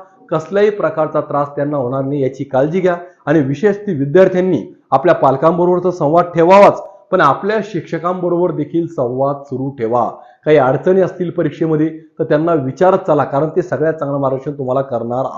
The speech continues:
आहेत. आणि जाताना सगळ्यात महत्त्वाची गोष्ट ती म्हणजे, विद्यार्थी जो पाल्य आहे, त्यांनी एक लक्षात घ्यावं की दहावीच्या परीक्षेसारख्या किंवा बारावीच्या परीक्षेसारख्या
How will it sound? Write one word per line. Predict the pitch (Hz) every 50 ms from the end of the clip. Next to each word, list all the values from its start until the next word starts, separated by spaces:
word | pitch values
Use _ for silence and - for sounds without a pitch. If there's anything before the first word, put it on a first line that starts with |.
| 127
आहेत. | 139 143 147 143 123 - _ _ _ _ _ _ _ -
आणि | 123 156 190 214 202 170 147 139 - - - - - - 120
जाताना | 123 143 143 143 - 190 196 190 165 147 143
सगळ्यात | 139 - 147 139 165 185 208 214 214 208 180
महत्त्वाची | 165 160 160 160 156 156 151 143 139 - 143
गोष्ट | 117 - 139 160 160 160 - - 160 123 104 - - - _ _ _ _ _ _ _ -
ती | 233 247 247
म्हणजे, | 220 190 175 160 147 147 151 156 151 151 - - _ _ _ -
विद्यार्थी | 123 131 160 151 147 214 226 220 196 - 156 123
जो | 110 123 175
पाल्य | 175 - - 135 135 143 165 190 190
आहे, | 175 165 156 156 120 95 - - - - _ -
त्यांनी | 160 160 165 170
एक | 175 170 165
लक्षात | 147 139 - - 220 214 220
घ्यावं | 175 156 165 151 139 131 127 135 139 - - - - -
की | 202
दहावीच्या | 160 123 151 139 143 147 147 190 185 - - 226 220
परीक्षेसारख्या | 220 - 190 170 165 - 180 170 175 160 151 - - 156 151
किंवा | 151 - 180 170
बारावीच्या | 156 - 131 131 143 165 190 196 - 202
परीक्षेसारख्या | 180 170 160 151 - 160 - 151 135 135 - 151 151